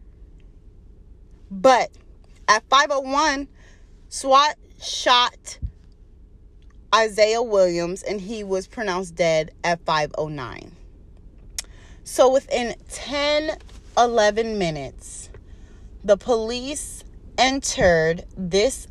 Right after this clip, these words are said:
young man's home without a warrant on his behalf, because they had a warrant, but it had somebody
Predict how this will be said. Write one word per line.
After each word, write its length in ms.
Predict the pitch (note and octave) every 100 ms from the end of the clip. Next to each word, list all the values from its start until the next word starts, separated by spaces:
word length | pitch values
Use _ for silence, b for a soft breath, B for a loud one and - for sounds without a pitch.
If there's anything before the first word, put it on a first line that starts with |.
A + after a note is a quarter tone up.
| -
young 400 | G3 F#3 F#3+ B3
man's 360 | B3 B3 C4 C4+
home 640 | - G#3+ E3+ D3+ D3+ E3+ - b b b
without 560 | G#3+ A#3 - D#3+ F3 C4+ -
a 180 | A#3+
warrant 920 | C4 F#3 F#3+ E3 D3 D3 - - - - - - - - - - - - - - - - - - - - - -
on 200 | G#3 G3+
his 400 | G3 F3 C#4+ E4+
behalf, 580 | G3 F3+ D#3 D3 C3 E3 -
because 500 | F#3+ F3+ F#3+ F3 -
they 180 | E3 F3+
had 280 | F3+ G#3+ G4+
a 80 | G#3
warrant, 500 | D#3 D3 D3+ - F3+
but 120 | F#3+
it 120 | F3+
had 300 | E3+ F#3+ F3
somebody 460 | - G3 F3+ F3